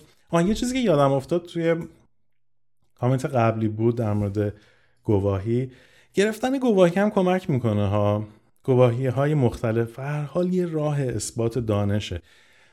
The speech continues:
من خودم قدیم اصلاً دلم نمیخواست برم سراغ گواهی گرفتن،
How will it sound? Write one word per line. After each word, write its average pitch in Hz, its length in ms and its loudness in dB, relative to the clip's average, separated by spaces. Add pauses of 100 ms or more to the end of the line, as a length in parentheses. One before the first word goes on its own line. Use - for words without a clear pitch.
(140)
من 170 100 2
خودم 147 720 4 (460)
قدیم 156 680 4
اصلاً 160 400 0 (140)
دلم 165 340 6
نمیخواست 101 720 -2
برم 110 260 0
سراغ 104 340 0
گواهی 101 460 -2
گرفتن، 101 840 -2